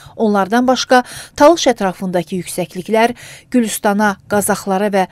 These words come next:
Suqovşana gedən yollar nəzarətə götürülmüşdü. Ümumilikdə iki min hektar ərazi azad edilsə də, Ermənistan tərəfi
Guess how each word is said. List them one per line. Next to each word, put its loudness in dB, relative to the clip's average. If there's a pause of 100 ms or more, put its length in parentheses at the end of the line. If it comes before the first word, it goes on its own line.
(140)
Suqovşana 2
gedən 0
yollar 0
nəzarətə -2
götürülmüşdü. -2 (520)
Ümumilikdə 2 (340)
iki 0
min -2
hektar -2
ərazi -2
azad -4
edilsə 0
də, 8 (260)
Ermənistan 2
tərəfi 0